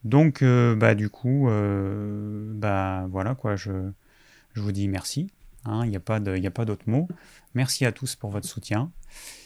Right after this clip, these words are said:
C'est, euh, vraiment, c'est, voilà, ça, ça me fait vraiment plaisir. Donc, euh, alors, j'ai pas eu le temps de, de lire tous les commentaires,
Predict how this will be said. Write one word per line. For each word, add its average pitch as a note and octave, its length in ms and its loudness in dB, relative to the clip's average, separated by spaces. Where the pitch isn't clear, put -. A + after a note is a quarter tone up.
C'est, G2+ 420 -2
euh, F#2+ 300 0
vraiment, G#2+ 280 2
c'est, - 380 -10
voilà, G2 280 -4
ça, - 480 -10
ça - 140 -4
me G#2+ 80 0
fait - 120 -4
vraiment G#2+ 280 2
plaisir. F#2 400 -8
Donc, A#2 400 2
euh, A2 1000 4
alors, A#2+ 260 2
j'ai A#2 120 0
pas D3 140 0
eu D3+ 40 4
le C3+ 80 0
temps C#3+ 220 2
de, G#2 1000 0
de A2+ 200 0
lire A#2 240 2
tous - 140 -2
les A#2+ 100 2
commentaires, A2 680 0